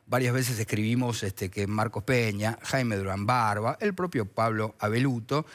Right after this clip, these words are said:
este, en lugar de colaborar para intentar construir una oposición, este, más, más razonable, al contrario, lo que hizo,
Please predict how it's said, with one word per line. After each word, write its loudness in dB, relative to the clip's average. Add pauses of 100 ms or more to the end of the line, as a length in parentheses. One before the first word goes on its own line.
(280)
este, 2 (120)
en 0
lugar 0
de -2
colaborar -2 (240)
para 0
intentar -4
construir -4
una 0
oposición, -2
este, 0
más, 0
más 0
razonable, 0 (1000)
al 0
contrario, 2
lo 0
que 0
hizo, 0